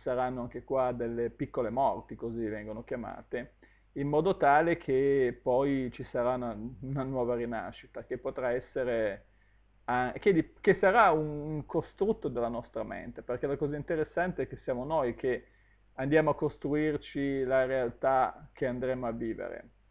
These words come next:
E se abbiamo una mente direzionata male, piena di odio, di rabbia, di rancore, andremo a crearci una rinascita dove sperimenteremo tutte queste cose.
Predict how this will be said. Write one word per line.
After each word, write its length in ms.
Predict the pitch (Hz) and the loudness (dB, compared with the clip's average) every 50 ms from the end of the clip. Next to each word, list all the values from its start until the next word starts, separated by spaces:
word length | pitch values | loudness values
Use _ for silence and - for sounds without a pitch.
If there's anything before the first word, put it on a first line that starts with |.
| _ _ _ _ _ _ _ _ - | _ _ _ _ _ _ _ _ 0
E 220 | - 165 160 156 | 4 4 4 4
se 60 | - 156 | 4 2
abbiamo 320 | 151 156 170 170 165 160 | 4 4 4 4 4 2
una 140 | 151 147 147 | 0 0 0
mente 360 | 151 160 165 165 160 160 147 | 0 -2 -2 -2 0 -2 0
direzionata 560 | 135 143 135 135 135 - 139 131 131 - 131 | 0 0 0 -2 -2 -2 -4 -4 -2 -2 -2
male, 460 | 123 123 139 156 147 117 110 117 110 | -2 0 2 4 4 4 2 2 0
piena 260 | 113 - 135 123 123 123 | -2 -2 -4 -4 -4 -2
di 140 | 117 113 | -2 0
odio, 380 | 110 127 147 147 131 123 123 117 | 2 4 4 4 4 2 0 -2
di 120 | 117 117 | 0 0
rabbia, 600 | 113 120 131 139 135 127 123 120 120 113 113 113 | 0 2 2 2 2 0 0 0 2 2 2 0
di 100 | 113 123 | 0 -2
rancore, 720 | 127 143 156 147 - - 139 147 156 165 165 165 151 143 131 | -2 -2 -4 -6 -4 -2 0 2 2 2 2 2 2 0 0
andremo 460 | 117 117 123 123 123 135 139 135 131 | 0 -2 -2 -2 -2 -2 -2 -2 -4
a 60 | 123 - | -6 -6
crearci 500 | - 123 113 120 131 139 143 143 - 131 | -6 -4 -2 0 2 0 0 -2 -6 -8
una 160 | 123 120 117 | -6 -4 -4
rinascita 840 | 120 113 110 110 110 110 131 - - 127 - - 131 123 113 113 117 | -4 -4 -6 -6 -8 -10 -10 -10 -12 -12 -6 -2 -2 0 0 0 0
dove 200 | 120 117 117 117 | -2 -4 -6 -6
sperimenteremo 880 | - - - 131 123 120 117 120 - - 123 123 143 135 120 113 107 110 | -8 -8 -8 -6 -4 -4 -4 -6 -6 -6 -6 -4 -4 -4 -4 -4 -6 -10
tutte 240 | - - - - 113 | -12 -14 -14 -14 -12
queste 300 | 110 107 101 - - 117 | -10 -10 -12 -12 -14 -16
cose. 520 | - - 113 107 - 117 113 - - - | -12 -10 -10 -8 -8 -10 -12 -14 -16 -20